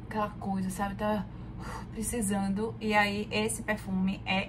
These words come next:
incrível. Ele traz aquele cheiro do jasmim gostoso do Alien.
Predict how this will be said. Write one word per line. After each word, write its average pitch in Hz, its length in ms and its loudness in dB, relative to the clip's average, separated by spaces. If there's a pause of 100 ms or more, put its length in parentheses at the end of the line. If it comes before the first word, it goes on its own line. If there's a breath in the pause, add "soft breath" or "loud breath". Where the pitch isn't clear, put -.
incrível. 165 480 -4
Ele 180 220 -4
traz 233 320 12
aquele 214 280 0
cheiro 196 280 -2
do 185 140 0
jasmim 185 580 2
gostoso 175 560 -4
do 175 160 -8
Alien. 165 400 -4